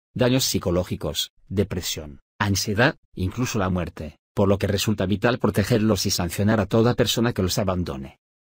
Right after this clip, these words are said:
En el estado de Hidalgo, durante los primeros meses del año, surgió la propuesta para reformar el Código Penal para castigar con cárcel a quien dejara en abandono a adultos mayores y también contemplaba que estas personas no recibieran herencia de parte de los ancianos.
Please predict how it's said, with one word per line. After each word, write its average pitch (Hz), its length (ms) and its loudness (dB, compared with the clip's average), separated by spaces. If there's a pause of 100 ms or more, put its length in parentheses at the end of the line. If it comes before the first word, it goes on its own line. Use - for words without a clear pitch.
(320)
En 101 80 2
el 85 140 2
estado 104 340 0
de 95 60 2
Hidalgo, 101 420 2 (180)
durante 110 460 2
los 87 160 -4
primeros 95 380 0
meses 95 300 0
del 85 120 -4
año, 73 320 -8 (160)
surgió - 460 0
la 98 100 2
propuesta 127 520 0
para 87 260 0
reformar 87 400 -2
el 85 100 -4
Código 107 340 2
Penal 104 300 0
para 90 200 -2
castigar 107 440 -2
con 82 160 -4
cárcel 95 340 -2
a 92 60 0
quien 107 160 2
dejara 127 340 2
en 127 60 4
abandono 107 480 2
a 92 40 2
adultos 110 380 0
mayores 107 440 2
y - 40 -4
también 90 360 2
contemplaba 98 560 0
que 104 100 -2
estas 104 300 -2
personas 101 440 0
no 90 140 0
recibieran 95 540 0
herencia 90 360 2
de 101 120 2
parte 113 320 0
de 95 100 4
los 92 160 -2
ancianos. 82 760 -6